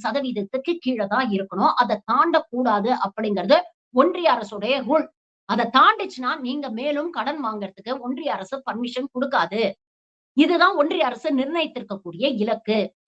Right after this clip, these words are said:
அப்ப அந்த இலக்குப்படி நீங்க பாத்தீங்கன்னா, எடப்பாடி ஆட்சி காலத்துல இரண்டாயிரத்தி இருபத்தி ஒண்ணுல இந்த ஆறு லட்சம் கோடி அப்படிங்கிறது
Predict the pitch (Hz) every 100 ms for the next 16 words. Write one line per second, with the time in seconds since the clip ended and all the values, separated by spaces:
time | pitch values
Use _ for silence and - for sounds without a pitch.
0 | _ 269 - 240 247 453 508 302 294 339
1 | 302 240 214 220 185 180 196 202 160 131
2 | 143 202 277 302 - _ - 226 381 -
3 | 494 427 302 214 262 294 269 190 - 196
4 | 190 202 302 302 254 - 196 196 226 -
5 | 240 185 247 233 160 180 202 - _ 254
6 | 247 196 311 427 415 285 - 220 202 294
7 | 339 339 208 196 190 170 165